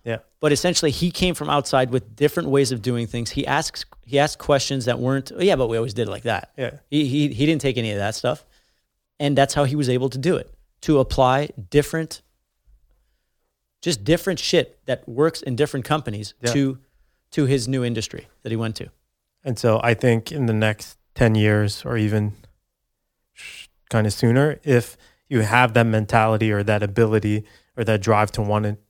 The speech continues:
Speaker 1: to do things differently, you'll succeed. 'Cause like you're saying, like, we're right on the cusp. Things are about to change once again or shift or pivot. And if you're one of those that can think outside the box and apply some of those things to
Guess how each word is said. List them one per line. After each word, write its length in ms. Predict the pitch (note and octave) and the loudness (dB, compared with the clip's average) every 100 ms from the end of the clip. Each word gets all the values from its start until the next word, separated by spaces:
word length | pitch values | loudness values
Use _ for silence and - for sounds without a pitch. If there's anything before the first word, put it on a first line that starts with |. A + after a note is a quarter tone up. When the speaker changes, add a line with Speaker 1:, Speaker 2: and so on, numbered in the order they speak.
| _ | _
Speaker 1:
to 100 | - | -14
do 220 | G2+ A2 | -4 -2
things 280 | A2 B2 A2 | 0 0 -2
differently, 380 | G2+ G#2 B2+ C3 | -2 -2 -2 0
you'll 160 | A2+ F#2 | -2 -4
succeed. 500 | - G#2 - A2+ B2 | -10 -16 -12 -12 -8
'Cause 160 | A#2 G#2 | -6 -4
like 200 | G2+ - _ | -4 -6 _
you're 200 | - G#2+ | -6 -4
saying, 260 | G2 A#2 G#2+ | -2 -2 -2
like, 160 | G2+ - | -4 -4
we're 120 | G#2 | -6
right 240 | G2 G#2+ | -2 -2
on 160 | G#2 G#2 | -2 -4
the 60 | F#2+ | -4
cusp. 400 | - C#3 - - _ _ _ _ _ _ _ | -4 -4 -6 -18 _ _ _ _ _ _ _
Things 240 | B2 A#2+ | 2 6
are 80 | A#2+ | 4
about 260 | G2+ G#2+ - | 6 4 2
to 60 | |
change 380 | G#2 A2 G#2 G2+ | -4 -2 0 -2
once 240 | G#2+ G#2 G#2+ | -2 0 0
again 480 | G2+ G2+ G2+ G#2 - _ | 2 2 2 -4 -12 _
or 140 | C#3+ G#2+ - | -8 -8 -8
shift 520 | - A#2 G#2 - - - | -2 0 0 -2 -18 -8
or 100 | A2+ | -4
pivot. 400 | - A2 D3 D3 | 0 2 2 0
And 220 | B2 G#2+ | -4 0
if 260 | G#2 - - - _ _ | 0 -2 -10 -20 _ _
you're 120 | A2 | 2
one 120 | A2 | 4
of 60 | G#2+ | 4
those 220 | G#2+ G#2 | 4 4
that 140 | G2+ G2 | 2 -2
can 120 | G#2 | -4
think 220 | - G#2 | -4 -2
outside 280 | G#2+ - G#2+ | -2 0 -2
the 60 | G2 | 0
box 500 | F#2+ G#2+ G#2 - - - - - _ | 2 2 2 -4 -20 -20 -20 -20 _
and 360 | A#2+ G#2 G2 | -2 0 0
apply 680 | B2 C3+ - A#2 A2 G#2 G#2 - _ | -4 -6 -2 2 4 2 0 -6 _
some 180 | _ A2 | _ -6
of 60 | G2+ | -2
those 220 | G2+ - | -2 -2
things 400 | A#2 G2+ G2 - | -2 -2 -4 -6
to 460 | - G2+ A2 - | -6 -6 -6 -10